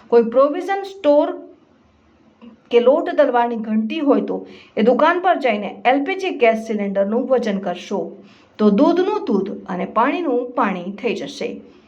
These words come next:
એટલે હવે એલ પી જી ગેસ સિલિન્ડર ગ્રાહકો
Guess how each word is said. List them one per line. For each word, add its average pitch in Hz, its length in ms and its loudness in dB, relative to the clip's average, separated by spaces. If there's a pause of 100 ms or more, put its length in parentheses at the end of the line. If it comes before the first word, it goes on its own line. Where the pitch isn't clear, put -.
(460)
એટલે 339 320 2
હવે 359 300 2
એલ 294 180 -2
પી 302 100 -10
જી 285 120 -8
ગેસ 269 300 -2
સિલિન્ડર 254 360 -2
ગ્રાહકો 226 560 -2